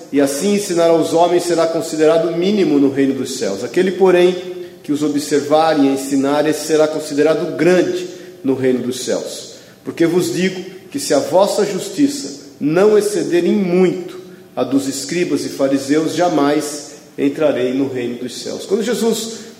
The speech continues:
declara essas palavras, ele tá se submetendo ao desejo e à vontade do Pai. Ele tá deixando claro que ele não veio fazer nada novo. Ele não veio revogar nada, ele não veio gerar uma revolução,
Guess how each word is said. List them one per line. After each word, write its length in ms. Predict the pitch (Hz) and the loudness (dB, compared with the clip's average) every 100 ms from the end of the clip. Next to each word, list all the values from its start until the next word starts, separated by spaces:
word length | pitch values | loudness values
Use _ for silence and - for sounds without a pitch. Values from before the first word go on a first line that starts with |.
| 143 | -4
declara 380 | 151 160 156 | -2 2 2
essas 220 | 151 147 - | 2 -4 -6
palavras, 580 | 143 139 185 170 - | -2 2 2 2 0
ele 140 | 185 190 | -2 -2
tá 640 | 220 226 220 220 - - | 2 2 2 -4 -12 -16
se 180 | - - | -16 -12
submetendo 840 | 170 - 285 277 247 208 220 233 233 | -10 -4 -2 2 2 4 4 4 6
ao 80 | |
desejo 400 | 226 220 214 226 | 4 4 4 4
e 20 | 226 | 4
à 40 | |
vontade 440 | 220 214 214 214 | 2 2 2 2
do 80 | - | 0
Pai. 120 | 202 | 0
Ele 60 | 202 | 0
tá 80 | 240 | 0
deixando 460 | 247 202 180 151 | -2 -2 -2 -2
claro 280 | 175 196 196 | 0 2 2
que 60 | 220 | 0
ele 120 | 226 | 0
não 60 | 214 | 0
veio 120 | 240 | -2
fazer 220 | 220 233 | 0 2
nada 260 | 240 240 247 | 2 0 2
novo. 580 | 220 214 214 - - - - - - - - | 4 6 4 0 -8 -14 -16 -20 -20 -14 -6
Ele 100 | 190 | -2
não 80 | 214 | 2
veio 180 | 233 | 6
revogar 540 | 214 208 190 185 190 180 | 6 4 0 0 -2 0
nada, 560 | 170 170 170 180 190 - - | 0 0 0 -2 -6 -10 -10
ele 120 | 165 185 | -2 0
não 100 | 185 | 4
veio 180 | 226 | 4
gerar 280 | 214 208 190 | 4 4 4
uma 160 | 196 185 | 2 2
revolução, 1040 | 147 180 165 156 143 - 160 156 156 160 | 0 -2 0 -2 -4 -4 0 2 2 0